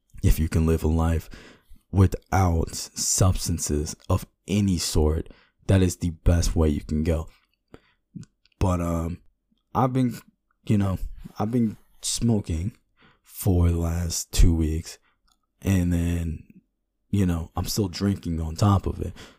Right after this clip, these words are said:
So I kinda realized that I think I'm, I think I've managed to put myself in a daze of some sort in the midst of trying to figure out how to make my,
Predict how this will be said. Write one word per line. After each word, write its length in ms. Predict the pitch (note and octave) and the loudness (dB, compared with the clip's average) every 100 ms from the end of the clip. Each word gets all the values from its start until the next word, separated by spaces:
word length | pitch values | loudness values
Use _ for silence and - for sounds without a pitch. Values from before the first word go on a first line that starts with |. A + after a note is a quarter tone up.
| _ | _
So 520 | - - F#2+ F2+ E2+ - | -8 -2 -2 -2 -4 -6
I 60 | |
kinda 320 | F#2+ G2+ G#2+ | -4 -2 -2
realized 460 | G2 G2+ G2 F#2+ - | 0 0 2 0 -2
that 260 | F#2 F2+ - | -2 -4 -6
I 80 | G#2 | -6
think 320 | - A2+ A2+ | -2 -2 0
I'm, 240 | G2+ F2+ - - | 0 -2 -6 -8
I 60 | |
think 260 | - A#2+ - | -4 -2 -2
I've 160 | A2 - - | -2 -6 -6
managed 680 | G2+ F#2+ G2+ G2 F#2 - - | 0 2 2 2 0 -4 -6
to 540 | G2+ F2+ F2+ F2 E2 - _ _ - | -2 0 0 0 -4 -12 _ _ -4
put 160 | - | -2
myself 500 | D2+ G2+ - G#2 F#2 - - | 0 -2 0 -2 -2 -6 -4
in 100 | F#2 | -4
a 120 | D#2 - - | -4 -10 0
daze 600 | D#2+ D#2+ D#2 - - - - - | 2 2 0 -6 -10 -16 -14 -6
of 160 | F#2 - | -4 -2
some 260 | E2 D#2 | 0 0
sort 560 | - - - F2+ - - _ _ _ _ _ _ - | -4 -4 -2 -2 -4 -10 _ _ _ _ _ _ 0
in 160 | A2 | 4
the 80 | G#2 | 4
midst 280 | F#2+ F#2 - | 4 2 -2
of 100 | F2+ | -4
trying 400 | - F#2+ G2 F#2+ | -2 0 0 -2
to 120 | - | -4
figure 300 | - F#2 F2+ | 0 2 2
out 80 | F2 | 0
how 140 | - | 0
to 80 | E2+ | 0
make 200 | E2 E2+ | 0 0
my, 180 | D#2 | -2